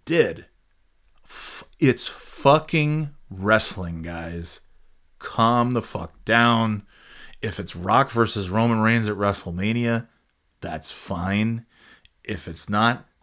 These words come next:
that's <laughs> fine. Stuff had to be changed, obviously.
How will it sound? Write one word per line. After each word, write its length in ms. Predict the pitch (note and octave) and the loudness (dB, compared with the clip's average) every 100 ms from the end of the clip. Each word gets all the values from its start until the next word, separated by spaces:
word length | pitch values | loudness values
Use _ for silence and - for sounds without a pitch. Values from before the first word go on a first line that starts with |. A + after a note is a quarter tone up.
| - | -10
that's 320 | F2+ E2 - | -8 -6 -6
<laughs> 0 | |
fine. 840 | - - - A#2 - C#3 C#3 D3 C#3+ - - - - - _ - | -6 -6 -4 0 2 4 4 4 0 -6 -20 -20 -20 -20 _ -4
Stuff 460 | - - C#3+ D3 | -2 6 8 8
had 240 | C3+ D#3 D3+ | 4 2 2
to 60 | |
be 160 | D3 E3 | 0 0
changed, 680 | - - D#3 E3 F3+ F#3+ D3+ | 2 6 6 6 4 4 6
obviously. 840 | D3 D#3 E3 C#3+ D#3 D#3+ E3 D3 | 8 8 6 4 2 2 2 -2